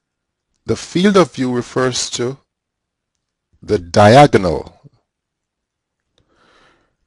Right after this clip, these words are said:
So your typical television set at home, you might have a nineteen inch display.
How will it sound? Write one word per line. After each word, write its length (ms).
So 240
your 160
typical 440
television 600
set 420
at 120
home, 580
you 100
might 360
have 440
a 40
nineteen 720
inch 640
display. 840